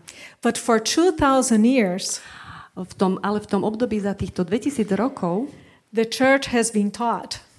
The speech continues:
Speaker 2: cirkev bola vyučovaná,
Speaker 1: that God has nothing to do with Israel because they killed the Messiah.
Speaker 2: že vlastne cirkev nemá mať nič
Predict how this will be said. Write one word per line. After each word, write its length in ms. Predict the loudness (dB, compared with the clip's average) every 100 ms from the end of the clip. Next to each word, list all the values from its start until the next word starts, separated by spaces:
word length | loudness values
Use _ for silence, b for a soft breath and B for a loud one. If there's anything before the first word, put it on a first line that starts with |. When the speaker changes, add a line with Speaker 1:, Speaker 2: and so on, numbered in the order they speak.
| B B B B B B B
Speaker 2:
cirkev 400 | -2 0 0 -2
bola 240 | -2 -2 -2
vyučovaná, 800 | -4 -4 -4 -2 -2 -2 -4 -6 B B B B
Speaker 1:
that 240 | -2 -2 2
God 560 | 6 8 8 6 2 -4 -6
has 240 | 0 2
nothing 480 | 4 6 6 4 2
to 160 | 4 4
do 160 | 4
with 240 | 6 4 4
Israel 480 | 4 4 4 6 4
because 480 | 4 2 2 4
they 160 | 4 4
killed 560 | 2 4 6 6 4 -6
the 160 | -2 2
Messiah. 560 | 4 2 0 -4 -6 -12 B B B B B
Speaker 2:
že 160 | -4 -2
vlastne 560 | -2 -4 -2 -2 -2 -2 -8 -16 -10
cirkev 460 | -4 -4 -2 0
nemá 220 | 2 2 2
mať 180 | 0 0
nič 180 | -2